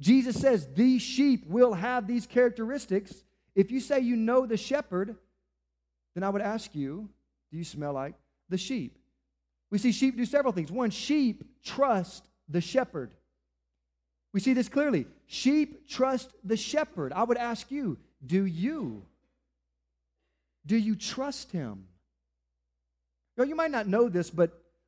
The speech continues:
the Middle East is a pretty arid land. It's desert. The only way that sheep could actually eat is to follow the shepherd who knows where to find places for them to graze. You had to have a skilled shepherd who knew where to go, who knew how to provide,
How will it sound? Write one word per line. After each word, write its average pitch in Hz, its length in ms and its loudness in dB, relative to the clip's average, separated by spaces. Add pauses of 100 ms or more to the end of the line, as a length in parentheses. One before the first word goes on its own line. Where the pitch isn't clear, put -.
the 190 100 2
Middle 285 260 0
East 247 280 0
is 180 100 0
a 170 40 -2
pretty 233 260 2
arid 147 480 0 (240)
land. 180 260 -2
It's 143 140 -12
desert. 151 480 2 (1300)
The 214 100 4
only 302 260 0
way 269 280 4
that 202 200 -2
sheep - 380 0
could 214 160 2
actually 220 560 -2
eat 262 320 0
is 202 160 0
to 185 100 0
follow 240 380 0
the 196 120 2
shepherd 233 440 -2
who 190 120 2
knows 208 540 2
where 196 160 -2
to 196 80 0
find 220 420 -4
places 196 360 -6
for 170 100 -10
them 156 180 -6
to 180 100 -6
graze. 185 680 -10 (1300)
You 247 100 0
had 285 100 8
to 240 80 0
have 226 160 2
a 202 60 4
skilled 277 640 0
shepherd 156 420 0
who 175 100 0
knew 220 320 2
where 254 180 2
to 180 100 2
go, 156 180 2
who 202 120 -2
knew 247 260 0
how 247 120 0
to 202 80 0
provide, 147 360 -2